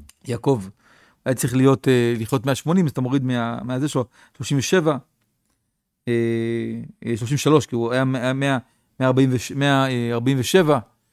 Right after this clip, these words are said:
וגם יוסף, שלושים ושבע שנים שהוא מת לפני אחיו, אז נותנים את השנים האלה למי? לדוד המלך. כלומר, בתנו זל, מלכויות נקנית בשלושים מעלות,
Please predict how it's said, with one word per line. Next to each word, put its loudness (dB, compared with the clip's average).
וגם 2
יוסף, 2
שלושים -4
ושבע -4
שנים 0
שהוא 0
מת -2
לפני -2
אחיו, 2
אז -6
נותנים 0
את 0
השנים -2
האלה 0
למי? 2
לדוד -2
המלך. -10
כלומר, 0
בתנו -2
זל, 2
מלכויות -4
נקנית -8
בשלושים -8
מעלות, 0